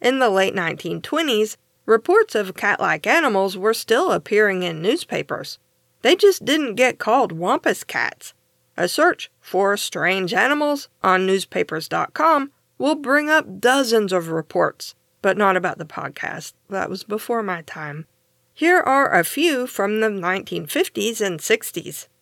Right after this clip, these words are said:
January nineteen fifty-one, Pennsylvania. Quote,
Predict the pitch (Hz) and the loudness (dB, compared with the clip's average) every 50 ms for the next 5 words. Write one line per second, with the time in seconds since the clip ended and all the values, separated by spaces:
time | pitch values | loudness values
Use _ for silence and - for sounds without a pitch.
0 | _ _ _ _ _ - - 180 185 196 196 196 208 214 220 220 214 208 185 175 | _ _ _ _ _ -4 0 0 2 2 2 4 4 4 4 4 4 2 0 -2
1 | 185 156 151 - 180 180 - - 170 - - 160 156 151 190 220 285 254 190 170 | -2 -2 -2 -4 -4 -4 -2 -4 -6 -4 -6 -8 -6 -2 2 2 4 4 2 0
2 | 175 - - - 190 180 - - 165 160 190 220 262 247 196 156 - - _ _ | -4 -8 -8 -8 -8 -6 -6 -8 -4 0 0 0 0 0 -2 -6 -6 -10 _ _
3 | _ _ _ _ _ _ - - 220 208 202 190 - | _ _ _ _ _ _ -2 2 4 4 4 4 2